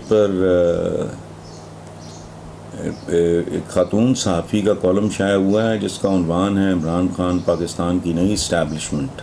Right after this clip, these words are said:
उन्वान और तहरीर से मुझे जो चीज़ समझ आई वो ये है कि इमरान खान अवाम की इतनी तायीद और हमायत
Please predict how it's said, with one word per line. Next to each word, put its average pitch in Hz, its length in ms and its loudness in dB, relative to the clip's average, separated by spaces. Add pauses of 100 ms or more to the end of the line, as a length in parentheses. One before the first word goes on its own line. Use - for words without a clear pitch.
(1200)
उन्वान 95 440 2
और 127 100 4
तहरीर 113 380 2
से - 180 0
मुझे 101 280 4
जो 107 140 0
चीज़ 95 260 0
समझ 95 260 2
आई 98 180 2
वो 87 120 2
ये 95 260 4
है 92 220 2
कि 92 120 0
इमरान 85 340 0
खान 90 320 0
अवाम 82 380 0
की 90 380 -4
इतनी 92 280 -2
तायीद 85 500 0
और 80 240 0
हमायत 80 520 0